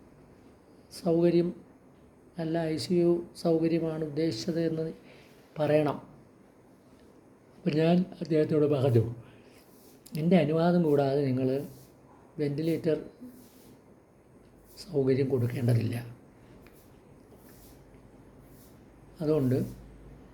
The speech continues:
എനിക്കതിന് സമ്മതമല്ല" എന്ന് പറഞ്ഞു. അപ്പോൾ എൻ്റെ അനുജൻ എന്നെ ഒന്ന് പിണങ്ങി. എൻ്റെ മക്കളവിടെ ഉണ്ടായിരുന്നില്ല. ഉണ്ടായിരുന്നെങ്കിൽ അവർ വെന്റിലേറ്ററിലേക്ക് പിന്നെ പോകാൻ പറയുമായിരുന്നു. അപ്പോൾ വെന്റിലേറ്റർ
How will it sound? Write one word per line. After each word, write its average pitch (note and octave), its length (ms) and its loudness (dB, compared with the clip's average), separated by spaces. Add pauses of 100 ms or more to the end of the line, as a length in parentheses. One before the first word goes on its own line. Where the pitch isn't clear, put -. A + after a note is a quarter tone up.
(540)
എനിക്കതിന് E3 360 2
സമ്മതമല്ല" C3+ 760 0 (420)
എന്ന് B2+ 140 -8
പറഞ്ഞു. - 100 -12
അപ്പോൾ - 340 -14
എൻ്റെ D3 180 -2
അനുജൻ D3+ 320 -4
എന്നെ E3+ 300 -6 (200)
ഒന്ന് F3+ 260 -4 (140)
പിണങ്ങി. D#3+ 360 -2 (1400)
എൻ്റെ D#3+ 160 0
മക്കളവിടെ E3+ 500 2
ഉണ്ടായിരുന്നില്ല. D3+ 720 4
ഉണ്ടായിരുന്നെങ്കിൽ D3+ 600 -2
അവർ D3+ 320 0 (380)
വെന്റിലേറ്ററിലേക്ക് D3+ 800 2
പിന്നെ D3+ 160 0
പോകാൻ D3 420 2
പറയുമായിരുന്നു. A#2 720 2 (1900)
അപ്പോൾ - 220 0
വെന്റിലേറ്റർ F#3 600 4